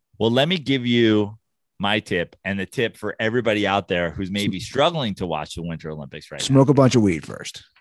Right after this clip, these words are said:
Speaker 1: Yeah. And also do what I'm doing. Bet heavily on things you know almost nothing about.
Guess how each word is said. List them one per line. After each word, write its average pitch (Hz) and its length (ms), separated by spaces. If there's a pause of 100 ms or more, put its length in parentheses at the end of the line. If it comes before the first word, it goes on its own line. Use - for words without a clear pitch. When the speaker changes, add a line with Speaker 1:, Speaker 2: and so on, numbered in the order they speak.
(240)
Speaker 1:
Yeah. 95 300 (220)
And 101 120
also 120 240
do 101 160
what 95 80
I'm 101 200
doing. 73 220 (1080)
Bet 117 320 (100)
heavily 117 800
on 92 160
things 101 360
you 98 160
know 85 380 (120)
almost 123 460
nothing 90 380
about. 76 360